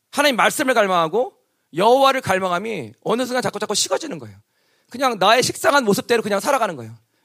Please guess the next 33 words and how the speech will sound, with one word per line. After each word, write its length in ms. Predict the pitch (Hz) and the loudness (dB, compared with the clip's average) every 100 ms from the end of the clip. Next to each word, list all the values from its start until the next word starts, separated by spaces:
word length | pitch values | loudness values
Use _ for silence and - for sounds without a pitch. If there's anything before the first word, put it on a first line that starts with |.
| - | 2
여전히 340 | 214 285 285 | 4 4 4
나는, 300 | 240 240 392 - _ _ _ | 2 0 -4 -14 _ _ _
어, 260 | 175 147 143 _ _ _ | -6 -6 -6 _ _ _
종교 320 | - 254 302 339 | 0 2 4 4
생활이라고 800 | 311 294 285 294 254 247 254 240 | 4 4 4 0 -2 0 2 2
내가 180 | 226 | 2
말을 320 | 240 202 277 285 | 4 6 6 6
하지 200 | 262 254 | 4 4
않지만 440 | 214 233 254 370 - _ | 2 0 0 -2 -14 _
그냥 260 | - 277 277 | -2 0 2
종교 280 | 247 247 | 0 0
생활 140 | 240 240 | 0 0
같이 300 | 170 - 185 | -2 -4 -6
살고 260 | 185 247 170 | -6 -6 -8
있죠. 260 | - 113 - _ _ | -8 -10 -14 _ _
그러나 200 | - 247 | -4 2
어떻게 300 | 247 226 - 302 | 4 4 4 2
할 80 | |
수 120 | 262 196 | 4 0
없는, 280 | 143 110 110 _ _ _ _ _ - | -4 -10 -16 _ _ _ _ _ 0
여전히 320 | 208 285 302 | 2 4 2
기도해보고 500 | - 247 277 262 269 | 0 2 4 4 2
결단도 420 | - 254 302 277 | 2 4 4 4
해보고, 440 | 262 233 226 370 - _ _ _ _ _ | 4 4 0 -4 -8 _ _ _ _ _
어, 120 | 220 | -2
뭔가 280 | 190 269 269 | -2 0 2
해보지만, 680 | 320 403 254 277 247 123 - _ _ _ - | 2 0 0 0 0 -4 -16 _ _ _ -4
예, 80 | 233 | -2
안 240 | - 262 | 2 2
되기 180 | 339 302 | 2 0
때문에 340 | - 277 262 262 | 0 2 2 0
계속해서 400 | 240 240 226 240 | 0 0 0 2
절망하고, 640 | 196 202 202 156 131 | 0 0 0 -2 -8